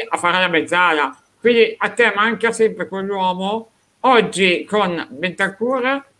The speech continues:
che non lo puoi mettere lì perché Allegri è andato anche a Sky a dire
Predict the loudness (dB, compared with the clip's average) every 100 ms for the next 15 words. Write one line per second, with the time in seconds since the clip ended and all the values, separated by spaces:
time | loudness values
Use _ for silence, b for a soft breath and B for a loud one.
0 | _ -4 -2 0 0 0 0 2 0 0
1 | 0 2 0 0 2 0 0 _ -2 0
2 | 0 0 0 0 0 2 0 2 -2 -2
3 | -2 2 2 2 2 2 0 -2